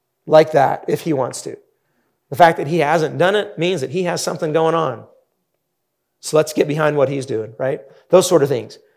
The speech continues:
Be careful as you're teaching not to be all, all over the place. Um, try to stick with one text you're teaching each session. Don't give fifteen texts. Uh,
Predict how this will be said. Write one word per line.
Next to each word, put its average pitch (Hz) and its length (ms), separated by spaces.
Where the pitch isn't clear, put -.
Be 185 140
careful 202 360
as 151 100
you're 147 80
teaching 185 340
not 156 160
to 143 60
be 143 120
all, 139 120
all 156 260
over 156 160
the 175 80
place. - 400
Um, 110 360
try 160 140
to 139 60
stick 170 220
with 143 300
one 165 260
text 170 280
you're 160 80
teaching 156 360
each 147 160
session. 156 520
Don't 143 160
give 131 320
fifteen 139 380
texts. 135 380
Uh, - 380